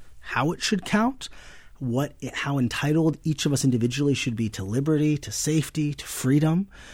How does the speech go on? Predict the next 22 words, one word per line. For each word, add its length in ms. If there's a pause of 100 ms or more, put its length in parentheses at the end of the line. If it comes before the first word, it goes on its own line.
(180)
right? 340 (200)
How 540
things 340
in 100
our 100
systems 460
that 120
are 80
currently 400
inequitable, 720 (240)
what 160
extent 600
is 120
it 60
our 160
responsibility 880
to 240
right 340
those 340
things, 540
right? 400
That 140